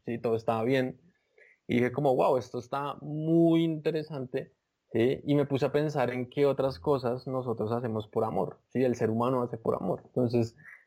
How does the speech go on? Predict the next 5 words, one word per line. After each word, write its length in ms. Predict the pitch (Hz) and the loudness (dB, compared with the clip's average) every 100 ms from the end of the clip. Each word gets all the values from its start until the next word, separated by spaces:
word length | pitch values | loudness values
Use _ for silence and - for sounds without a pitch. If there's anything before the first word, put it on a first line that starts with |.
| _ | _
padres 400 | 120 117 117 113 | 2 4 2 2
e 80 | 117 | 2
hijos, 440 | 117 110 110 117 _ _ _ | 2 2 -4 -6 _ _ _
¿sí? 80 | 117 | -2
Entonces, 680 | 110 117 123 113 110 110 - | -2 -2 -4 0 2 0 -4